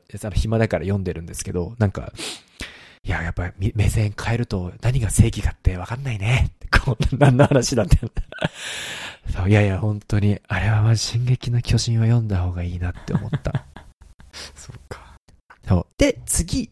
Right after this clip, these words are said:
Speaker 1: 私はやっぱ読まなきゃいけないと思ってるのは、秀武に紹介していただいたワールドトリガー。
Speaker 2: ああ、ワールドトリガーね。
Speaker 1: はい。これはね、やっぱ俺、十何巻で止まってるから、
Speaker 2: うん。
Speaker 1: ちょっと一回、あの、気合い入れて読み直して。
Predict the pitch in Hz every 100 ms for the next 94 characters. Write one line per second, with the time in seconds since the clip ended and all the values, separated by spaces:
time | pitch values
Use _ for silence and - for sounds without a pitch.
0 | _ - 151 - 139 160 180 123 - 113
1 | 123 127 120 117 104 - 107 107 107 104
2 | 107 - 110 135 175 - 120 110 - 104
3 | 104 107 101 - 98 - 101 - 98 101
4 | 101 98 107 107 101 101 101 95 - -
5 | - _ _ - 135 135 113 123 131 127
6 | 127 95 - 127 165 - - _ - 101
7 | 90 - _ _ _ 185 151 120 - 98
8 | 92 87 - 104 110 117 123 107 98 85
9 | 85 90 90 - - 92 - 76 113 -
10 | _ 110 104 98 95 - - _ _ -
11 | 113 101 - 95 92 - - _ - 92
12 | 87 - 107 98 95 95 92 90 90 85
13 | - - 82 76 117